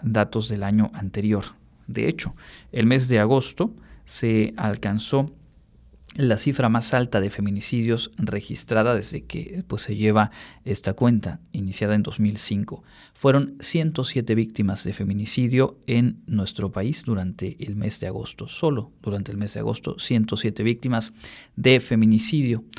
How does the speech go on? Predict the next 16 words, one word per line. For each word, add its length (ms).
Las 240
entidades 500
con 160
mayor 220
incidencia 560
son 240
el 80
Estado 340
de 80
México, 540
Jalisco, 680
Veracruz, 760
Ciudad 320
de 60
México, 640
Chiapas, 640